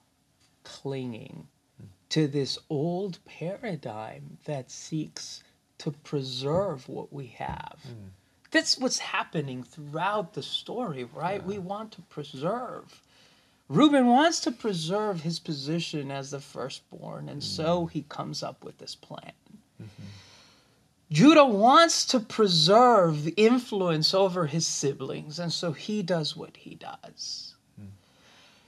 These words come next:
Speaker 1: Joseph wants to preserve this idea of not only his father's favored, but God's favored.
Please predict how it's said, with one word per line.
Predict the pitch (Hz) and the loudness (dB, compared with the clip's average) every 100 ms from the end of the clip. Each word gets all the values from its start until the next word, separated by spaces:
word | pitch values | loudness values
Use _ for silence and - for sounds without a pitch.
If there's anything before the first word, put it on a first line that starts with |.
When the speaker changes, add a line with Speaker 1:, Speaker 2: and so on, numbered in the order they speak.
| _ | _
Speaker 1:
Joseph | 156 170 294 285 285 - | 2 8 8 8 4 2
wants | 220 233 311 339 | 2 8 8 6
to | - 254 | 0 -2
preserve | - 208 170 143 139 214 262 254 190 | 0 2 2 0 6 10 10 10 6
this | 196 175 | -2 -2
idea | 185 160 139 131 160 156 | -2 -2 -2 -2 2 4
of | 143 147 156 156 143 | 2 2 0 0 0
not | 175 202 | 2 2
only | 202 202 190 | 2 0 -4
his | 165 156 - | -4 -4 -6
father's | - - 170 196 226 208 202 196 170 - | -10 -4 0 2 0 -2 -2 -2 -2 -4
favored, | - - 185 190 180 196 208 208 - - - | -4 -8 -6 -4 -6 -4 -4 -6 -12 -20 -12
but | - 165 160 | 0 0 0
God's | 165 175 190 180 - | -6 -4 -2 -2 -4
favored. | - 143 - - - - | -12 -12 -14 -14 -18 -16